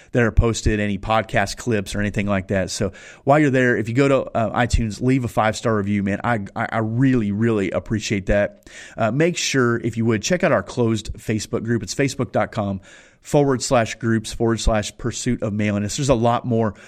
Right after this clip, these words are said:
conversation, dialogue, community, et cetera in there. There's also other men who are hustling and grinding and, and just challenging one another. It's a really, really good place, and, and I appreciate that. So, uh, guys, thanks for listening.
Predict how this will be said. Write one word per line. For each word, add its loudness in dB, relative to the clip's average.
conversation, 0
dialogue, 2
community, -2
et -4
cetera 2
in 0
there. 2
There's 0
also 2
other 2
men 0
who -2
are 0
hustling -2
and -4
grinding 0
and, -4
and -4
just -2
challenging 0
one 0
another. 0
It's -2
a -2
really, 0
really 2
good 0
place, -2
and, -6
and -4
I -2
appreciate -4
that. -2
So, -2
uh, 2
guys, 2
thanks 0
for -2
listening. -2